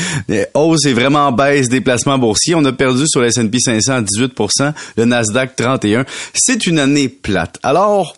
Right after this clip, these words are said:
pour commencer, je me suis dit, tiens, vœux de carte de Noël, évidemment, et donc,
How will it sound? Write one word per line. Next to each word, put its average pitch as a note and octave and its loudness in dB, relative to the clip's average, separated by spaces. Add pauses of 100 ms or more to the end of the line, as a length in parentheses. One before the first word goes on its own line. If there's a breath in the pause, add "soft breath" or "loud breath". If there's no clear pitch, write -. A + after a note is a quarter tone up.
pour A#3+ -2
commencer, F#3 0
je D3+ -2
me C3 2
suis A2+ -4
dit, B2+ -2
tiens, F3 0 (440 loud breath)
vœux E3 2
de D#3 2
carte C#3+ 0
de C3 2
Noël, B2 2
évidemment, B2 0
et D#3 0
donc, G3+ -2